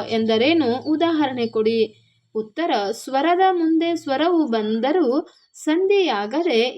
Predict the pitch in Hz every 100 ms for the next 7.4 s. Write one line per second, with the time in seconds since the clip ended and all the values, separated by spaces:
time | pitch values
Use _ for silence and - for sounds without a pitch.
0 | 262 269 320 339 302 339 330 339 349 240
1 | 226 233 330 330 247 294 349 349 285 -
2 | 247 226 220 208 220 220 214 - _ _
3 | - 233 277 415 262 277 339 294 240 233
4 | 247 220 220 220 214 214 _ _ 220 220
5 | 220 233 277 370 285 226 220 - 233 277
6 | 320 349 370 - _ - - - 214 262
7 | - 359 370